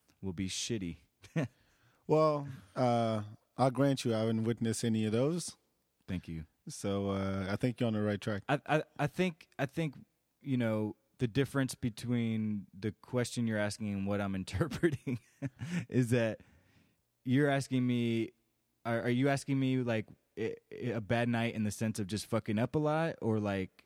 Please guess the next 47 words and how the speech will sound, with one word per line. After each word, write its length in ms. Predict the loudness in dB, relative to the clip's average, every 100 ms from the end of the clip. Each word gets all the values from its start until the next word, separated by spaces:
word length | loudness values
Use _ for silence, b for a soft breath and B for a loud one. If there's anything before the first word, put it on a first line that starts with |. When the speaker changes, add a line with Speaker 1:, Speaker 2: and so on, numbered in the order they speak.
| -10 2
Speaker 2:
Like 120 | 4
Speaker 1:
if 40 | 6
Speaker 2:
a 80 |
Speaker 1:
I 40 | 6
Speaker 2:
bad 160 | 4
night, 120 | 4 2
like, 120 | 2
Speaker 1:
feel 140 | 2
like 260 | 0 -2 -2
if, 80 | 2
Speaker 2:
like, 180 | 4 4
Speaker 1:
if 40 |
Speaker 2:
ba-, 80 | 4
Speaker 1:
it's 100 | 2
a 20 |
Speaker 2:
to 140 | 0 0
Speaker 1:
bad 60 |
Speaker 2:
go 80 | 2
Speaker 1:
night? 80 | 4
Speaker 2:
back 180 | 2 0
to 100 | 0
your 140 | 0
painting, 540 | 0 0 2 2 0 0
Speaker 1:
Yeah. 240 | 0 0 -4 0
Speaker 2:
like, 280 | 0 0 0
you 140 | 0
read 320 | 4 4 2
the 80 | -2
crowd 580 | -2 0 2 2 0 -2 -10 _ -2
Speaker 1:
Wrong. 380 | 0 0 -2 -4
Speaker 2:
wrong, 600 | 2 6 6 4 0 0
Speaker 1:
Right. 200 | 2 2
Speaker 2:
and 200 | 2 2
your 120 | 0
painting 340 | 0 0 2 2
looks 240 | 0 -2
like 160 | -4 -4
shit. 300 | -4 -4 0
Speaker 1:
Right. 300 | 0 0 -4 _
I 140 | 0
do 220 | 2 2 2
that. 280 | 0 -2 -8 _ -8
I 80 |
do 200 | -4 -2
that 220 | -2 -4 -8 _
a 80 | -6
lot. 260 | -4 -4